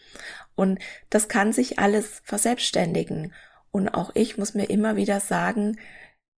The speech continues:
„Okay, was passiert hier gerade?“ Ne? Die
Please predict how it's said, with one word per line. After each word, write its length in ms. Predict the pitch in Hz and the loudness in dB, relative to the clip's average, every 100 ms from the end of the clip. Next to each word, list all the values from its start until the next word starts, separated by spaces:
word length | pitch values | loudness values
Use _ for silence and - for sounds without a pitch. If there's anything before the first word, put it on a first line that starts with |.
| _ _ _ _ _ _ | _ _ _ _ _ _
„Okay, 360 | 196 196 277 226 | -2 2 4 4
was 180 | 202 - | 2 0
passiert 520 | - - - 285 - | -2 0 0 0 0
hier 160 | 202 | -2
gerade?“ 680 | 190 165 156 156 - - 190 _ _ - | 0 -2 -2 -2 -2 -4 -6 _ _ -6
Ne? 260 | 202 254 294 _ - - - - | -4 -4 -6 _ -20 -20 -6 2
Die 240 | 190 180 | 4 2